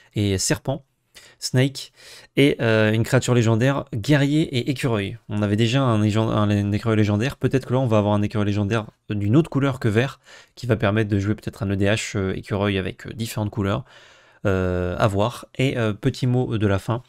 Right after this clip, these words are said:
euh, il y aura au moins cinquante-huit mécaniques présentes, parce qu'il a, euh, teasé des mécaniques avec le nombre de lettres, mais pas les lettres. À chaque fois, il a remplacé les lettres par des, euh, des X. Et du coup, j'ai compté, il y en a cinquante-huit, euh, au moins. Euh, alors, ça veut pas dire que c'est cinquante-huit mécaniques nouvelles, hein, je vous rassure. Il y aura,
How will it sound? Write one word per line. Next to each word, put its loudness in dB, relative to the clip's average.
euh, 0
il 2
y 6
aura 0
au 4
moins 0
cinquante-huit -2
mécaniques -2
présentes, -2
parce -4
qu'il -2
a, 2
euh, 0
teasé -2
des 2
mécaniques 2
avec 0
le 0
nombre 0
de 4
lettres, 0
mais -4
pas 0
les 2
lettres. -4
À -2
chaque -6
fois, -2
il 0
a 2
remplacé -2
les 0
lettres -4
par 0
des, 0
euh, -6
des -6
X. -8
Et 4
du -2
coup, -2
j'ai 6
compté, 0
il 0
y 2
en 0
a -2
cinquante-huit, -2
euh, -2
au 10
moins. 2
Euh, 2
alors, 0
ça 2
veut 2
pas 2
dire 0
que -6
c'est -4
cinquante-huit -2
mécaniques 0
nouvelles, 4
hein, 0
je -4
vous 0
rassure. -2
Il 0
y 0
aura, 0